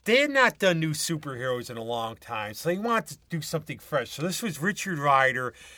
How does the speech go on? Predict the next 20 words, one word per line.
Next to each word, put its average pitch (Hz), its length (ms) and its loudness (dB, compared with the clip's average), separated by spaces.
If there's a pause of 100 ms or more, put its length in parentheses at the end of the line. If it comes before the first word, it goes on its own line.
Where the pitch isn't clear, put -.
(200)
and 180 120 -2
if - 180 -2
you 277 140 -4
read 226 440 -2
the, 156 160 -4 (960)
the 165 100 -2
new 185 480 0 (240)
Green 160 360 -2
Lantern 151 540 0
ones, 127 540 -4 (520)
with 151 120 -6
the 156 100 -2
new 160 160 0
Green 151 300 0
Lantern, 151 400 0
not 139 180 0
Hal 131 260 2
Jordan, 120 680 -4 (880)
Kyle 156 320 2
Raniere, 135 540 -4